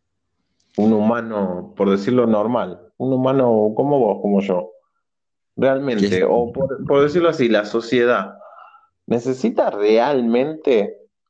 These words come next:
Speaker 1: la religión? Ah, cuando digo religión hablo en general, ya sea
Speaker 2: Sí, sí, sí,
Speaker 1: católico,
Speaker 2: pero ¿qué es,
Speaker 1: evangélico, mormón.
Speaker 2: eh, para vos?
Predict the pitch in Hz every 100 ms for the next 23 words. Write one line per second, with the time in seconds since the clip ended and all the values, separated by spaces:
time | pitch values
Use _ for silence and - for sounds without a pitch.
0 | _ - 98 85 87 87 85 - 113 131
1 | 156 160 - _ 90 90 104 104 143 151
2 | 104 101 139 147 131 110 98 90 - 90
3 | 90 98 101 - _ - 87 92 90 135
4 | 127 101 95 90 104 - 110 98 95 87
5 | 95 92 90 185 190 98 98 - - _
6 | _ _ 87 87 90 95 -